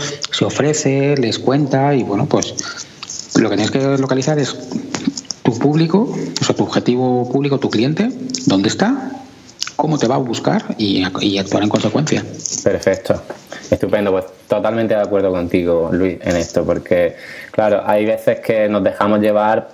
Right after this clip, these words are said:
Speaker 2: porque, claro, como actualmente la cantidad de información que tenemos es absolutamente, mm, brutal y, y desbordante, eh, yo mismo me pongo a leer blogs y te lees aquí una táctica, aquí otra, aquí luego otra. Y como intenta hacerlo todo sin sentido,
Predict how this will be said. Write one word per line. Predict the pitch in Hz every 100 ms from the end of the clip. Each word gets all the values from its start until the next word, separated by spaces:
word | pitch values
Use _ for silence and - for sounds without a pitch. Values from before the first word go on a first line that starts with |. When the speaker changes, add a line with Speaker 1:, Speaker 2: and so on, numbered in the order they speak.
| -
Speaker 2:
porque, | 104 - 98 90
claro, | 110 101 -
como | - 98
actualmente | 92 - 107 117 113
la | 117 110
cantidad | 107 107 107
de | 107
información | 104 107 98 107 101
que | 98
tenemos | 95 95 95 -
es | 92
absolutamente, | 92 85 92 92 92 95 98 95 - - - - -
mm, | 104 101 95 95
brutal | 90 92 90 98 107 104
y, | 98 95 92
y | 90 92
desbordante, | 90 85 92 90 92 98 113 120 - - -
eh, | - - 117 131 - -
yo | 117 117
mismo | 113 113 117 113 113
me | 107
pongo | 110 110
a |
leer | 110 107
blogs | 104 107 113 110
y | 110
te | 101 - 104
lees | 107
aquí | 104 110
una | 107
táctica, | 101 98 101 90
aquí | 90 - 107
otra, | 87 87 82
aquí | 90 82 107
luego | 107 104 104
otra. | 104 98 - - - - -
Y | 110 104 101 98 98
como | 101 104
intenta | 104 113 117
hacerlo | 120 - 113 107
todo | 113 110 107
sin | 110 98
sentido, | 104 95 110 113 120 -